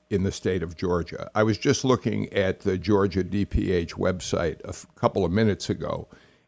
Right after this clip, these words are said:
In the last two weeks, we have had seventeen thousand four hundred fourteen new cases of covid. I, I, I think I'm gonna see if I can grab real quickly the confirmed deaths.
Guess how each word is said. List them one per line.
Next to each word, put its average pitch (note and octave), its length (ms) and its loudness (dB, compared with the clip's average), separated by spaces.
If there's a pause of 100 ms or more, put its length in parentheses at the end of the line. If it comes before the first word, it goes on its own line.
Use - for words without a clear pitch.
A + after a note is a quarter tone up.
In A2 160 4
the A2+ 80 6
last C#3 400 6
two D#3+ 160 2
weeks, G2 580 0
we G#2+ 200 2
have G2+ 120 4
had G2 340 2
seventeen A#2 540 2
thousand G#2+ 460 2
four G2 320 4
hundred G2 420 0 (180)
fourteen A#2 1120 2 (320)
new A#2 400 4
cases G#2+ 880 0
of F#2 460 0 (260)
covid. G2+ 480 2
I, - 220 2
I, G#2+ 180 2 (220)
I G#2+ 100 2
think C#3 300 2
I'm G#2 140 0
gonna G#2 340 4
see C3+ 140 0
if G2+ 80 2
I G2+ 80 0
can F#2+ 100 -4
grab G2+ 380 2
real F#2 160 2
quickly G2+ 480 -4
the F2 120 -4
confirmed F#2 760 -2
deaths. G2 480 -2